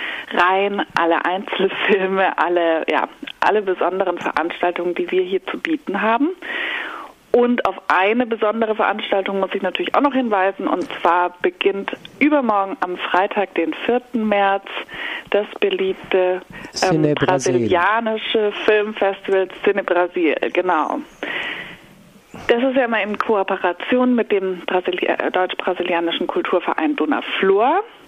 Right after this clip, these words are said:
Speaker 1: Und ich kann nur sagen, das ist immer super nett. Ähm, gerade die Eröffnung ist einfach immer toll. Sidney Martins,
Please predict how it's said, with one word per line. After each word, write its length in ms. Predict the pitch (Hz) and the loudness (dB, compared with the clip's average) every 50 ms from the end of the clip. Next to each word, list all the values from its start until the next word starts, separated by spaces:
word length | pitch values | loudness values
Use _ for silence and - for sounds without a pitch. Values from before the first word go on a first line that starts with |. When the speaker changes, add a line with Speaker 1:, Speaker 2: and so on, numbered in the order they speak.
| - - - | -12 -2 2
Speaker 1:
Und 300 | - 233 233 233 - - | 2 2 2 2 -2 -4
ich 160 | 202 - - - | -4 -4 -4 -4
kann 280 | - - 180 175 180 | 0 0 0 2 2
nur 140 | 180 175 170 | 0 0 2
sagen, 320 | 165 165 156 156 156 311 | 2 2 0 2 0 -2
das 120 | 330 311 - | -4 -4 -4
ist 160 | - 165 - | -6 -6 -4
immer 220 | - 185 170 160 - - _ _ _ _ _ _ - - - - | -4 -2 -2 -4 -4 -8 _ _ _ _ _ _ -20 -10 -2 0
super 300 | 277 277 - 254 208 180 | 0 2 2 2 0 0
nett. 200 | 165 160 185 - - - - _ - - - - - - - - - - - 208 | 0 -2 -2 -4 -8 -14 -14 _ -18 -16 -14 -12 -12 -12 -12 -12 -12 -4 -4 -2
Ähm, 300 | 196 190 190 185 185 185 - - - - - - | 0 0 -2 -2 -4 -6 -10 -20 -20 -14 -10 -8
gerade 300 | - - 190 196 208 214 | -4 -2 -2 0 0 0
die 140 | 185 - 175 | 0 0 2
Eröffnung 640 | 151 165 160 - - 196 - - - 185 175 175 - - _ | 2 2 2 0 -2 -4 -2 -4 -4 -2 -2 -2 -4 -6 _
ist 140 | - - - | -8 -4 -2
einfach 240 | - 175 175 - 175 | -2 -2 -2 -2 -4
immer 200 | 170 143 135 - | -2 -2 -4 -4
toll. 420 | - - - 196 202 208 220 233 240 233 - | -2 0 2 2 4 2 0 -2 -4 -6 -6
Sidney 280 | - 185 - 180 175 | -6 -4 -2 -2 -2
Martins, 580 | 170 170 170 180 202 208 - - 208 202 196 - | 0 2 2 0 0 -2 -2 -4 -4 -4 -4 -8